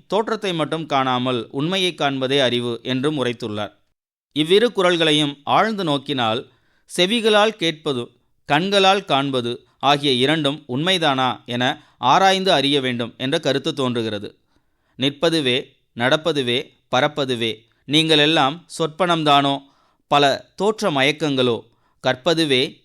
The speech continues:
கேட்பதுவே, கருதுவதே, நீங்களெல்லாம் அற்ப மாயைகளோ,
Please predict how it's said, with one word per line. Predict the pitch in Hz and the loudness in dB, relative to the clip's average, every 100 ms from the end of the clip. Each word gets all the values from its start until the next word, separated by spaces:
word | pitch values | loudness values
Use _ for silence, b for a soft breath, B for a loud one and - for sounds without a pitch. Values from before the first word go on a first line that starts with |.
| - | 0
கேட்பதுவே, | 151 165 170 147 127 120 175 - _ - | 0 0 -2 -2 0 -2 -2 -10 _ 0
கருதுவதே, | 143 160 156 135 113 107 b b b | 2 4 2 2 0 -6 b b b
நீங்களெல்லாம் | 131 156 160 147 151 147 139 180 _ | -2 0 2 2 4 2 0 -2 _
அற்ப | 127 143 - 233 | -4 -4 -2 0
மாயைகளோ, | 160 143 165 160 139 131 127 135 | 2 2 2 2 2 0 -2 -6